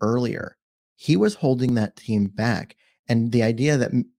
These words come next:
um, Trubisky is going to be worse, I, I think is,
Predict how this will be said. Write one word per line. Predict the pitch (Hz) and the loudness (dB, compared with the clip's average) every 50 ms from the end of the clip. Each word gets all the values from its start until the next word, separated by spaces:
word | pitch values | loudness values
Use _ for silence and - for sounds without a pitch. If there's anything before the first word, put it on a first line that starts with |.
| _ | _
um, | - 110 110 107 101 101 | -2 0 0 2 0 -2
Trubisky | - - - 120 113 110 135 156 156 - - 131 123 | -4 -4 -2 -2 0 2 2 0 0 -2 -6 -6 -6
is | 117 113 | -6 -4
going | - 123 120 117 117 | -2 0 0 2 2
to | 113 | 0
be | 104 107 104 | -2 -4 -4
worse, | 101 95 101 131 165 165 139 113 - - _ - | -6 -4 -4 -2 -2 -2 -4 -6 -8 -12 _ -14
I, | - - - - | -16 -16 -12 -10
I | - 110 | -10 -10
think | - - 120 120 120 120 - | -8 -4 -2 -2 -2 -2 -6
is, | - 127 120 120 120 113 113 - - | -4 -2 0 0 0 -2 -6 -10 -16